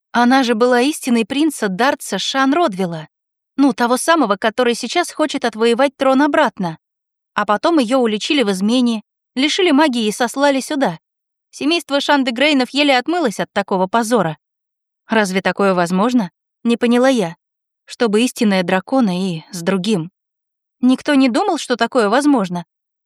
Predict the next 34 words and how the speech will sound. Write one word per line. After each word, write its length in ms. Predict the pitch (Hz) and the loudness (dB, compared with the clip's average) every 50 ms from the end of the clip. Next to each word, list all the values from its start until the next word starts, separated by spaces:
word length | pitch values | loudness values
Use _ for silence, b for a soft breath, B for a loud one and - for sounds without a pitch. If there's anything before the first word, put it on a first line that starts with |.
| _ - | _ -4
Но 160 | 240 233 233 | -2 -2 -2
все-таки 360 | - - 359 - 415 - 427 415 | 0 -2 -2 -2 0 0 0 2
оказалось, 480 | 359 - 330 269 240 262 285 320 320 | 2 2 0 2 2 2 2 2 -2
что 180 | - - - 381 | -4 -4 -4 -2
да. 240 | 370 330 294 294 311 _ _ _ _ _ _ _ _ _ - | 0 0 -2 -2 -4 _ _ _ _ _ _ _ _ _ -4
Беатрис 460 | 208 220 220 220 214 - 330 339 - | 0 2 2 2 0 -2 -4 -2 0
развела 400 | 294 247 214 196 220 208 214 214 | -2 -2 0 0 0 2 2 2
руками. 480 | 220 220 - - 180 165 160 160 170 _ _ _ _ _ _ _ _ _ _ _ _ _ | 0 -2 -4 -4 -4 -4 -4 -8 -12 _ _ _ _ _ _ _ _ _ _ _ _ _
Я 240 | - 196 196 247 294 | -6 -2 0 2 2
на 140 | 320 311 294 | 2 2 2
миг 260 | 254 254 277 285 - | 2 2 0 -2 -4
представила 600 | - - 262 240 - - - 254 262 254 254 247 247 | -4 -4 -4 -4 -4 -2 0 0 2 2 0 0 -2
себя 320 | - - 240 202 226 226 | -2 -4 -2 0 2 2
на 100 | 233 220 | 2 2
месте 340 | 208 214 220 - - - 254 | 0 -2 -4 -6 -6 -6 -4
Вивелии. 640 | 240 277 294 302 311 254 190 175 165 160 156 160 - _ _ _ _ _ _ _ _ _ _ _ _ _ _ _ _ | -2 -2 -2 0 0 -2 -2 -2 -4 -8 -10 -12 -16 _ _ _ _ _ _ _ _ _ _ _ _ _ _ _ _
Корнелл 420 | - - 302 330 339 285 262 226 208 | -2 0 2 2 4 4 2 2 0
ко 160 | - 240 220 | 0 0 2
мне 220 | 226 247 269 294 | 2 2 2 2
только 280 | 269 - 254 247 - 262 | 2 0 -2 -2 -2 -4
прикоснулся, 840 | - 294 277 320 339 339 - 311 262 202 175 - - - 160 160 _ _ _ - | -4 -4 -2 -2 -2 0 0 0 0 0 -4 -8 -10 -12 -12 -12 _ _ _ -4
и 100 | 226 240 | 0 0
на 80 | 247 262 | 2 2
него 300 | 254 262 262 277 320 330 | 2 2 2 0 0 -2
тут 200 | - 320 330 269 | -2 -2 -2 0
же 140 | 277 330 | 2 2
набросилась 640 | 294 320 302 226 220 226 247 - - 302 302 302 247 | 4 4 4 4 2 0 0 0 -2 -2 0 0 0
защитная 560 | 208 220 220 214 - - 233 - 233 240 262 | 0 -2 -2 -2 -2 -4 -4 -2 0 0 0
сущность. 640 | 269 - - 339 277 - - 180 165 - - - - _ _ _ _ _ _ _ _ _ _ | 0 0 -2 -4 -2 -2 -4 -4 -6 -6 -10 -16 -20 _ _ _ _ _ _ _ _ _ _
А 160 | - 233 220 | 0 0 0
тут 220 | - 254 294 302 | 0 0 -2 -2
случилось 520 | - - 311 320 - - 311 311 311 277 - | -2 -2 -2 -2 0 0 0 0 0 0 0
нечто 300 | 254 247 240 - - 262 | 0 0 0 -2 -2 -2
посерьезнее, 800 | 247 262 - - 285 311 330 339 277 214 180 180 175 170 165 | -2 -2 -2 -2 0 0 2 2 2 0 -2 -4 -4 -6 -8